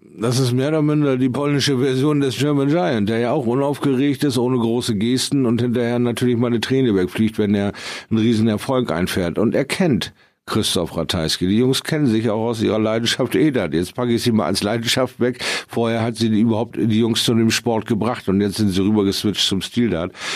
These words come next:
Und nun stehen die Jungs sich da auf der weltgrößten Bühne gegenüber und müssen das erstmal alles so verpacken, äh, oder vielmehr für sich durchdenken, wie lange kenne ich den Ratajski schon? Wann hat er in welchem Turnier welche Dinge? Was macht er nochmal wie? Wie äußert sich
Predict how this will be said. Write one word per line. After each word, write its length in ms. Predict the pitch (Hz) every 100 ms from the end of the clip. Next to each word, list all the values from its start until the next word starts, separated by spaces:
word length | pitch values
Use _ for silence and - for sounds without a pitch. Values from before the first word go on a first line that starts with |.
| -
Und 160 | 110 110
nun 120 | 110
stehen 260 | - 120 113
die 80 |
Jungs 240 | 113 110 107
sich 120 | 107
da 200 | 113 110
auf 120 | 107
der 160 | 113 107
weltgrößten 500 | 113 104 110 - 110
Bühne 220 | 113 110
gegenüber 540 | 104 107 110 117 104
und 100 | 87
müssen 240 | 92 95 101
das 140 | 92
erstmal 320 | 80 92 110 80
alles 240 | 101 110
so 120 | 117
verpacken, 520 | 101 98 - 107 123 - - - - _
äh, 200 | - - -
oder 220 | 117 104
vielmehr 420 | 117 117 107 101 62 - -
für 140 | 120
sich 180 | 113 107
durchdenken, 840 | 117 101 120 110 117 123 80 76 123
wie 60 |
lange 240 | 123 120 110
kenne 220 | 113 104
ich 80 | 90
den 140 | 87
Ratajski 460 | 82 85 85 - 76
schon? 300 | 87 82 80
Wann 180 | 120
hat 120 | 123 110
er 100 | 107
in 80 |
welchem 280 | 104 110 101
Turnier 260 | 107 110 101
welche 260 | 107 104
Dinge? 300 | 98 95 90
Was 240 | 92 117 -
macht 220 | 113 110
er 60 | 101
nochmal 440 | 104 104 101 92
wie? 340 | 95 78 73
Wie 220 | 92 120 113 - - -
äußert 340 | 113 117 113
sich 220 | 95 107